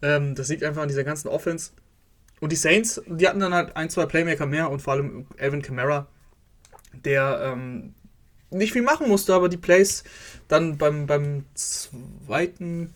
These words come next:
also beim letzten Touchdown, das ja auch, was, der ja auch die Vorentscheidung war, ähm, da wurde er gut eingesetzt. Er hatte ganz am Anfang ein ganz gutes Play gehabt.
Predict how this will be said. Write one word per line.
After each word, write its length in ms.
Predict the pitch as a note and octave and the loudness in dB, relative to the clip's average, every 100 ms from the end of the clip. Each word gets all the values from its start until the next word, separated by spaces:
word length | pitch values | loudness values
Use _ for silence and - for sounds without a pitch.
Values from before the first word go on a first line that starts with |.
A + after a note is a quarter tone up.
| - | -8
also 160 | C3 | -2
beim 140 | D#3+ D#3+ | 2 4
letzten 320 | G3 - F3+ | 4 2 -4
Touchdown, 520 | F3+ F3+ F3 E3 E3 - - - _ _ | -4 -2 -2 -2 -4 -12 -20 -20 _ _
das 180 | C#3 C3+ | -4 0
ja 100 | C#3+ | 0
auch, 120 | C3 - | 0 -4
was, 280 | B2 - - | -10 -10 -8
der 160 | B2+ | -2
ja 120 | C3+ | -2
auch 100 | B2+ | -2
die 100 | - | -6
Vorentscheidung 580 | C3+ C3+ D#3 D3 C#3 C3+ | -2 2 2 2 0 0
war, 360 | B2+ C3 C3+ - | 0 0 -2 -6
ähm, 240 | A2 - - | -12 -14 -8
da 120 | C3 | -4
wurde 180 | C3+ C#3 | -2 -2
er 40 | |
gut 140 | C3 C#3 | -2 -2
eingesetzt. 580 | C3+ C#3+ C3 C3 - - - _ | 2 2 2 -4 -8 -16 -20 _
Er 60 | - | -6
hatte 140 | D3 | 0
ganz 180 | C#3+ C#3+ | 0 0
am 60 | C3+ | -6
Anfang 300 | D3+ D3+ C#3+ | -4 -2 -2
ein 20 | |
ganz 180 | C#3 - | -6 -6
gutes 220 | C#3 - | -8 -8
Play 260 | - C#3+ | 2 4
gehabt. 340 | C#3 C3 C3 | 4 0 -6